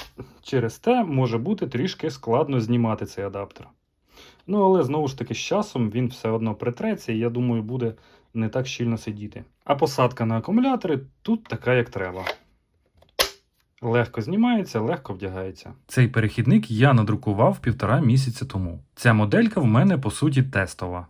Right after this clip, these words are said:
За ці півтора місяці я дуже часто використовував акумуляторний інструмент, так як в мене в гаражі зараз йде ремонт. Мабуть, найчастіше я використовував його з болгаркою. Ну, а болгарка, ви самі розумієте, це великі струми, велика потужність.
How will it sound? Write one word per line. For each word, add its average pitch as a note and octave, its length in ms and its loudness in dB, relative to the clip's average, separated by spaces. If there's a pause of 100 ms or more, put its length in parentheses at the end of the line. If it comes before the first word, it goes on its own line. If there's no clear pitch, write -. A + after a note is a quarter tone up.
За G#2+ 200 4
ці C#3 140 0
півтора G#2+ 340 2
місяці F#3+ 440 2
я D3 300 2
дуже C3 220 4
часто D#3 360 0
використовував C#3+ 840 -2
акумуляторний A2 720 0
інструмент, F#2 720 -4
так G#2 200 -2
як G#2 140 -4
в G#2+ 40 -4
мене G#2+ 200 2
в G2 60 -4
гаражі G2+ 380 0
зараз D#3+ 320 2
йде G2+ 260 2
ремонт. F#2+ 460 2 (240)
Мабуть, B2+ 400 10
найчастіше A2 600 2
я A2 140 4
використовував F3+ 680 2
його B2+ 440 4
з G2+ 80 -4
болгаркою. F#2 760 2 (300)
Ну, C#3 140 8
а A#2 100 10
болгарка, C#3 480 4
ви C3 100 6
самі A#2+ 280 4
розумієте, F#2+ 480 -2
це A#2 200 0
великі G2+ 340 -2
струми, A3+ 380 4
велика C3 380 2
потужність. F2+ 640 -6